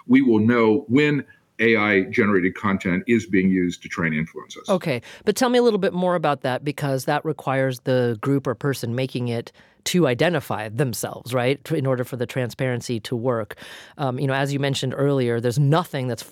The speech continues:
Speaker 2: that would force the, uh, foreign actors to identify themselves. But don't we even have that same problem here in the United States? Because it's not just super pacs, right? I mean, we're talking about,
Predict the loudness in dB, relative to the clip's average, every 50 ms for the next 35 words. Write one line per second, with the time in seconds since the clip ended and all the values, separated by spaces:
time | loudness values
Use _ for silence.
0 | -18 -10 -4 -4 -4 -2 -2 -4 -6 -6 -4 0 0 2 0 0 -2 -4 -2 -2
1 | 0 0 -2 -4 -6 -8 -12 -18 -20 -20 -20 -20 _ -6 0 2 4 4 4 4
2 | 2 0 0 -2 -2 -2 -2 -2 -2 -2 -2 -2 0 0 0 -2 -2 -2 -2 -4
3 | -4 -4 -4 -4 -4 -6 -8 -6 -4 -4 -4 -4 -2 -2 -2 0 0 0 0 0
4 | 0 0 0 0 0 0 0 0 0 -2 -4 -4 -2 -2 -2 -2 -2 -2 -2 0
5 | 0 0 0 0 0 0 0 -2 _ _ _ _ _ _ -8 -2 2 2 4 4
6 | 4 2 0 0 0 0 2 2 4 4 2 2 2 2 2 0 0 -2 -2 0
7 | 0 0 0 0 -4 -4 -2 0 -2 0 0 0 -2 -2 -2 -4 -4 -2 -2 -2
8 | 0 0 -2 -2 -2 -4 -4 -6 -8 -4 -2 0 0 0 -2 -2 -2 -2 -2 -2
9 | -2 -4 -6 -4 -4 -4 -2 -2 -2 -2 -4